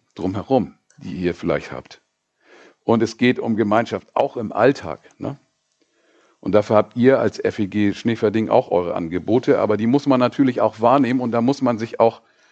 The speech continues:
einbringen. Das erledigt sich auch nicht von alleine, ne?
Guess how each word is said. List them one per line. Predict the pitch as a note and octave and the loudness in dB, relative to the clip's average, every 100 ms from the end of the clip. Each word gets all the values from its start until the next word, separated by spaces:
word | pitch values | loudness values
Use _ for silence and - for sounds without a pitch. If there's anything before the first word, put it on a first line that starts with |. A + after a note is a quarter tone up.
| _ _ _ | _ _ _
einbringen. | - A2+ A2 E2+ - - - _ _ _ _ - | 0 2 2 -2 -10 -16 -18 _ _ _ _ -2
Das | G2+ - | -2 -2
erledigt | A2 A2+ A2+ A#2+ - | -2 0 0 -4 -4
sich | C3 - - | -6 -4 -2
auch | D3 - | -2 -2
nicht | G2+ | -8
von | - F#2 | -8 -10
alleine, | D#2 D#2 E2+ - - _ - | -8 -8 -10 -14 -20 _ -12
ne? | D#3 | -10